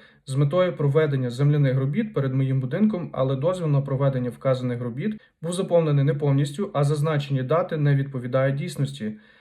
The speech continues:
Також сьогодні я дізналася, що мій лічильник пройшов перевірку та працює справно,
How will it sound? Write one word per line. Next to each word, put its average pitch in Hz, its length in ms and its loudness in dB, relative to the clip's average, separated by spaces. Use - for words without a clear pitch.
Також 175 320 -2
сьогодні 180 440 0
я 156 60 0
дізналася, 139 580 0
що - 200 -4
мій 147 160 2
лічильник 147 500 -6
пройшов 143 360 -2
перевірку 143 460 -4
та 143 120 -2
працює 151 380 -4
справно, 127 560 2